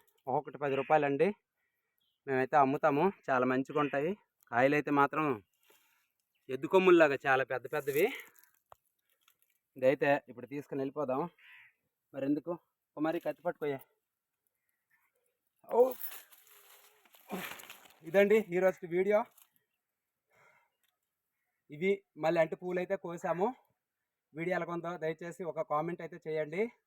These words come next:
అలాగే మంచి, ఇంకా మంచి, ఏ, మంచివి ఇంకా మళ్ళీ వీడియోలు అయితే వస్తాయి మళ్ళీ మీ ముందుకి. దయచేసి అయితే సబ్స్క్రైబ్ అయితే చేసుకోండి. ఎందుకంటే పదే పదే అంటున్నాను ఏంటంటే, కంఠపట్టం అయిపోయింది బాలాజీ నన్ను అనొద్దు.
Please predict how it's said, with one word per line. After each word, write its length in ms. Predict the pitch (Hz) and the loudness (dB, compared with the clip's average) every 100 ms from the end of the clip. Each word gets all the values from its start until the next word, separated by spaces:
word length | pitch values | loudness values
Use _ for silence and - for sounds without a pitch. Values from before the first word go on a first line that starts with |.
| _ _ _ - | _ _ _ -6
అలాగే 260 | 143 156 185 151 127 | -2 0 -2 -6 -8
మంచి, 260 | 160 202 214 170 | -6 -6 -6 -4
ఇంకా 180 | 202 190 143 | -2 -2 -2
మంచి, 420 | 139 156 151 190 175 135 - 139 | -6 -10 -12 -10 -10 -10 -12 -8
ఏ, 20 | 139 147 | -6 -8
మంచివి 300 | 156 175 170 147 | -10 -12 -12 -8
ఇంకా 140 | 165 156 | -8 -6
మళ్ళీ 240 | 151 151 131 135 | -8 -8 -8 -8
వీడియోలు 280 | 147 160 156 | -8 -6 -6
అయితే 140 | 156 | -4
వస్తాయి 380 | 160 143 - 147 139 | -2 -2 -4 -10 -8
మళ్ళీ 140 | 135 135 | -8 -8
మీ 80 | 135 | -8
ముందుకి. 300 | 131 139 180 202 - - - 139 | -8 -10 -12 -14 -16 -20 -14 -10
దయచేసి 340 | 143 160 151 | -8 -8 -10
అయితే 140 | 147 156 156 | -8 -10 -10
సబ్స్క్రైబ్ 400 | 131 - 160 160 | -12 -8 -6 -4
అయితే 140 | 156 151 | -6 -6
చేసుకోండి. 460 | 147 143 165 151 170 180 _ _ - | -8 -8 -6 -6 -8 -12 _ _ -10
ఎందుకంటే 440 | 147 160 175 185 165 | -8 -8 -8 -6 -4
పదే 180 | 151 165 | -4 -4
పదే 140 | 165 165 | -6 -4
అంటున్నాను 300 | 156 160 160 | -6 -8 -8
ఏంటంటే, 320 | 156 151 151 160 | -8 -10 -10 -10
కంఠపట్టం 480 | 147 160 - 180 165 | -10 -10 -10 -10 -10
అయిపోయింది 460 | 165 160 151 139 143 | -10 -10 -10 -8 -6
బాలాజీ 320 | 147 151 147 139 | -4 -4 -4 -6
నన్ను 140 | 131 | -6
అనొద్దు. 320 | 143 139 139 | -6 -8 -8